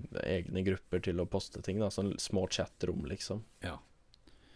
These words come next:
Speaker 2: Så det er jo, eh, men det, det er jo det vi, eh, det er jo det vi har gjort
Speaker 1: Det
Speaker 2: selv også.
Speaker 1: Det er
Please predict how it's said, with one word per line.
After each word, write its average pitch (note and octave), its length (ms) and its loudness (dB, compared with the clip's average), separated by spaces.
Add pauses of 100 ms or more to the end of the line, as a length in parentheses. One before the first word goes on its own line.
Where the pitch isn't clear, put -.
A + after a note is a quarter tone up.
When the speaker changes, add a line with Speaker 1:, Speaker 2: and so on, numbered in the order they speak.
(320)
Speaker 2:
Så B2 100 2
det - 160 6
er C#3 160 10
jo, A2 180 10
eh, F2 300 8
men F#2+ 180 6
det, C3+ 200 12
det C#3+ 80 12
er - 20 12
jo C3+ 60 12
det B2 260 12
vi, F#2+ 260 8
eh, E2+ 360 4
det G2+ 100 -2
er B2+ 80 10
jo A2 60 8
det A2 180 12
vi G2 120 10
har F#2 120 10
gjort - 540 4
Speaker 1:
Det - 120 0
Speaker 2:
selv D2+ 360 6
også. E2 340 2
Speaker 1:
Det C#3+ 80 -2
er - 60 -2